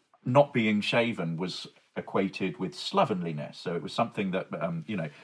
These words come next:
people shouldn't do. And this links us to marketing, uh, during the, uh, nineteen thirties in particular and beyond in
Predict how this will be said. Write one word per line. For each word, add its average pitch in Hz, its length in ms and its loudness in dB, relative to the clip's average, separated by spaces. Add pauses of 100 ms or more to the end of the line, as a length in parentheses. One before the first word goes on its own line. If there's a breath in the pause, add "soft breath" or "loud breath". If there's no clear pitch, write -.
(120)
people - 240 0
shouldn't - 360 -6
do. 98 280 2 (240 loud breath)
And 151 180 8
this - 180 4
links 160 480 -2
us 98 240 -2
to 98 400 2 (300 soft breath)
marketing, 95 640 4 (320 soft breath)
uh, 95 280 6
during 98 560 2
the, 92 520 0 (300 soft breath)
uh, 85 340 2
nineteen 101 540 0
thirties 101 640 0
in 90 120 -4
particular 87 680 -4
and 82 180 -2
beyond 90 640 -2
in 80 340 -4